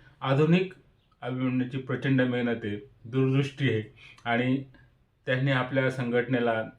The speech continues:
आपल्या कार्यकर्त्यांना, आपल्या वेगवेगळ्या घटकांना आपल्या बाजूने असणाऱ्या त्यांना कार्यप्रणव केलं, त्याच्यातून हा प्रचंड विजय मिळालेला आहे मित्रांनो. म्हणून या सगळ्यामध्ये देवाभाऊची कमाल आहे, म्हणून ते आधुनिक अभिमन्यूला नमस्कार आहे. आणि मित्रांनो,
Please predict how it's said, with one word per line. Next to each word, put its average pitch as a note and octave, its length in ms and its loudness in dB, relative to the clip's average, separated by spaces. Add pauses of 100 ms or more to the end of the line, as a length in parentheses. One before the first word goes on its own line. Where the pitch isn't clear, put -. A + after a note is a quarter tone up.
आपल्या A#2+ 260 -6
कार्यकर्त्यांना, B2+ 840 4 (120)
आपल्या C3 280 2
वेगवेगळ्या C#3 360 8
घटकांना D3+ 460 8
आपल्या B2+ 340 6
बाजूने A#2+ 300 4
असणाऱ्या A2+ 420 2 (400)
त्यांना C#3 320 6 (360)
कार्यप्रणव C3 600 2
केलं, G#2+ 260 -4
त्याच्यातून C3 420 -2
हा C#3 140 4
प्रचंड A#2+ 400 0
विजय A2 260 0
मिळालेला G2+ 420 -2
आहे F#2 80 -6
मित्रांनो. F#2 320 -12 (520)
म्हणून D#3+ 340 2
या C#3 140 2
सगळ्यामध्ये D3+ 640 4
देवाभाऊची C3+ 580 8
कमाल C3+ 320 8
आहे, G2+ 120 -2 (220)
म्हणून B2+ 260 0
ते C3+ 60 4
आधुनिक C3+ 480 6
अभिमन्यूला C3+ 600 6
नमस्कार C3 460 6
आहे. G2+ 120 2 (440)
आणि A2+ 100 -2
मित्रांनो, C#3 520 4